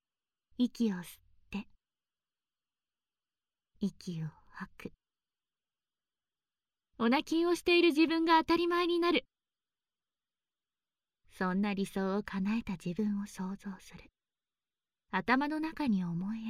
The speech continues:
描く。息を吸って、息を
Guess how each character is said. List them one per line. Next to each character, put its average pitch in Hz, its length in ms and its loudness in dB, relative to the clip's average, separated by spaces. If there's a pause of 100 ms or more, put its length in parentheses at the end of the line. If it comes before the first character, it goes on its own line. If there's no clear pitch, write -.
描 226 120 -10 (100)
く。 - 160 -18 (2000)
息 233 340 0
を 185 40 -4
吸 180 40 -8
っ 170 40 -10 (460)
て、 208 160 -8 (2250)
息 175 420 -6
を 156 60 -4